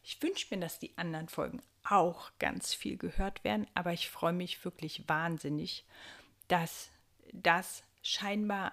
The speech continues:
als kraftvolles Werkzeug für die Selbstfürsorge da draußen ankommt und lade dich an der Stelle nochmal ein, dir wirklich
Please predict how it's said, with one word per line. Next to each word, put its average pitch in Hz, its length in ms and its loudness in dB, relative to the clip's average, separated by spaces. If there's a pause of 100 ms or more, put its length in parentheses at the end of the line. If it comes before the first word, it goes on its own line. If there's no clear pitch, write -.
als 165 480 -2 (540)
kraftvolles - 1080 -2
Werkzeug 160 760 -2 (100)
für 208 600 0 (140)
die 190 120 -4
Selbstfürsorge 175 1040 -4 (880)
da 170 200 -2
draußen 165 760 -2 (280)
ankommt 151 800 -2 (600)
und 151 640 -2 (1120)
lade 156 400 2
dich - 260 -4
an 175 160 2
der 175 260 2
Stelle 180 380 0
nochmal 165 460 -2
ein, 175 360 -2
dir 165 240 -2
wirklich 185 520 -2